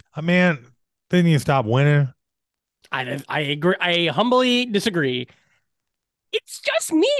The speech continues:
Speaker 2: Barbie. I'm not the Blues
Speaker 1: And
Speaker 2: Brothers.
Speaker 1: just don't get the home field advantage. That's all I want.
Speaker 2: Those, everything
Speaker 1: Can't,
Speaker 2: you're
Speaker 1: can't
Speaker 2: talking, that's exactly what I don't.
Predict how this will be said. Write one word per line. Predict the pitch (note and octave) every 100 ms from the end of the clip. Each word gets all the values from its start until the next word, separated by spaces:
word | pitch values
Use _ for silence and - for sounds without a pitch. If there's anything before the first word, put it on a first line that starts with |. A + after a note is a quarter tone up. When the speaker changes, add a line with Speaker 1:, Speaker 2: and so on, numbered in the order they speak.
| C4
Speaker 2:
Barbie. | A3+ E3 D#3 F#3+ F#3 G#4+ A#4 -
I'm | G#4 E5 D5+
not | G#4 B3+ G3+
the | G#3+
Blues | F3 F3 F#3 G3+ A#3 F#3
Speaker 1:
And |
Speaker 2:
Brothers. | F3+ C4+ G4+ A#4 C5 D5+ -
Speaker 1:
just | C#3 A3 F#3
don't | C4+ A#3
get | C#4+ C#4
the | G#3
home | G#3 A3 F#3+
field | C#3+ F#3 F3
advantage. | D3 A#2+ C3 G#2+ F2+
That's | C3 C3+
all | E3 E3
I | D3+
want. | D3 A2 F#2 _ _ _ _ _ -
Speaker 2:
Those, | E4 F#4+ -
everything | D4 - F#4 E4+
Speaker 1:
Can't, |
Speaker 2:
you're | E4 A#3+
Speaker 1:
can't | D#4+ B3
Speaker 2:
talking, | - _ _
that's | F#4+ F#4
exactly | C4+ E4+ E4
what | D#4+ G4+
I | D4
don't. | F#4+ A#4+